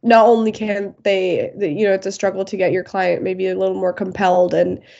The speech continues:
see the demand of sustainability. Obviously, that's less of an issue these days, but, um, even when, you know, you, they are compelled by, by sustainability, how do you make the Capgemini offering, like, known?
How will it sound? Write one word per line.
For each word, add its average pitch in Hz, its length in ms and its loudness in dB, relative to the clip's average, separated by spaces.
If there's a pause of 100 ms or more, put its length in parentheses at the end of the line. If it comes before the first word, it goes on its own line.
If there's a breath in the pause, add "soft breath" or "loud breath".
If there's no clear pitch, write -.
(220 loud breath)
see - 240 0
the 202 120 2
demand 190 460 2
of 220 60 -6
sustainability. 226 800 0
Obviously, 185 360 -2
that's 180 220 -6
less 185 220 -4
of 185 80 -6
an 180 80 -6
issue 185 240 -4
these 180 280 -6
days, 226 340 2
but, 185 360 2 (440 loud breath)
um, 190 600 0 (340)
even 269 320 2
when, 220 260 0
you 208 120 -2
know, 185 400 -2
you, 208 320 -6
they 196 260 0
are 226 240 2
compelled 214 480 -6
by, - 320 -8
by 180 140 -2
sustainability, 185 720 -6
how 185 160 -2
do 190 80 -4
you 196 200 -6
make 185 360 -6
the 170 480 -4
Capgemini 180 600 -2
offering, 175 520 -4
like, 101 320 -6 (160)
known? 180 560 -2